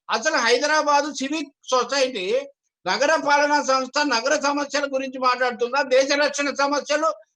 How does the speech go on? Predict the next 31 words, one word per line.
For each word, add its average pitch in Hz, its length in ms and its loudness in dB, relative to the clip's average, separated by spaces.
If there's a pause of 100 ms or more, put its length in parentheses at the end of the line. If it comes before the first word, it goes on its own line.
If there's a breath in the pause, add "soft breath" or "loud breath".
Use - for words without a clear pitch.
(180)
రక్షణ 269 260 -2
మంత్రి 302 300 0
రాజ్నాథ్ 277 520 2
సింగ్ 311 240 -4
తో 320 100 6
మాట్లాడండి. 269 760 0 (300)
నగరపాలక 262 760 0
సంస్థ 277 300 0
ఎన్నికల్లో 285 420 0
మాట్లాడు. 269 480 2
జీహెచ్ఎంసీ 269 720 0
అజెండాలో 262 720 2 (340)
ఈ 240 80 0
అంశాలు 285 420 2
ఏమీ 311 200 0
ఉండవు. 311 340 -2
రాష్ట్ర 233 380 2
ప్రభుత్వ 277 400 -2
అజెండాలు 294 460 -2
కూడా 302 180 -2
ఉండవు. 285 420 -2 (320)
ఎప్పుడు 190 320 -4
మీరు 269 180 2
ఎందుకు 277 380 -2
పట్టుకోకూడదు? 294 680 -2
దిల్సుఖ్ 262 420 -6
నగర్ 277 240 0
దాన్ని 269 240 -4
పట్టుకున్నారా? 233 540 -2
తర్వాత 202 300 -2 (100)
దాన్ని 247 180 -4